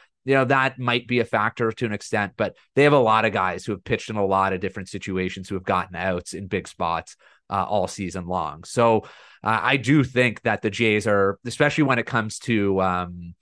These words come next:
to Manoah and, uh, Gausman, they're gonna be pushing as much as they can for those guys to give at least six, right? If preferable,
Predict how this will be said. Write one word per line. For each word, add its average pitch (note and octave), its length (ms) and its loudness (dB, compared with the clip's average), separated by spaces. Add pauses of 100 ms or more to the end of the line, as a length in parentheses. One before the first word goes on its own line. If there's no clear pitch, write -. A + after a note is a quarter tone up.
(360)
to G#2+ 160 -2
Manoah G2 800 2
and, F#2 560 -4
uh, F2 240 -2
Gausman, G2 600 0
they're A2 200 4
gonna G#2 380 -2 (200)
be G#2+ 280 0
pushing A2 560 0
as G#2 100 -4
much G#2+ 220 -2
as G2+ 100 -4
they G2+ 120 -2
can G2 280 -4
for G2 160 -2
those F#2 220 0
guys F2+ 240 -4
to - 80 -8
give F#2 280 -4 (180)
at A2+ 180 -4
least A#2+ 340 0
six, - 560 -6
right? B2+ 400 0
If A#2 180 2
preferable, G2 720 0